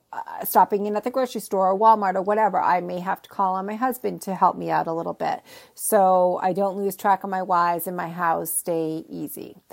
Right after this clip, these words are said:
Um, this is real life shit, people. I mean, your goals sometimes are gonna overtake your life and you just gotta roll with it. Everything is temporary. Everything is in this season. Um, so just remember that.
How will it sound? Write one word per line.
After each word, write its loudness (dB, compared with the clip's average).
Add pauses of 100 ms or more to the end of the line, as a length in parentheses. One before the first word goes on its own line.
(460)
Um, 4
this 4
is 4
real 6
life 4
shit, -2
people. 0
I 4
mean, -2
your 4
goals 6
sometimes 0
are 4
gonna 0
overtake 4
your 2
life 4
and 0
you 0
just 2
gotta 4
roll 6
with 0
it. 0
Everything 0
is -4
temporary. 2
Everything -2
is -2
in -6
this -4
season. 0 (640)
Um, 6 (760)
so 4
just -2
remember 2
that. 2